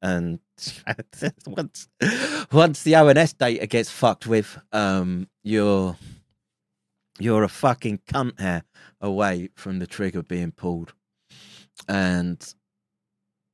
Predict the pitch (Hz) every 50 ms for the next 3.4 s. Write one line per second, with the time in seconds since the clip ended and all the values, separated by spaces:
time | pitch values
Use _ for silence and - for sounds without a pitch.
0 | _ _ _ - - - - - - - - - _ _ _ _ _ _ _ _
1 | _ _ _ _ _ _ _ _ _ _ _ _ _ _ _ _ _ _ _ _
2 | _ _ _ _ _ _ _ _ _ _ _ _ 110 110 101 - - 120 95 90
3 | 95 95 92 95 92 90 87 85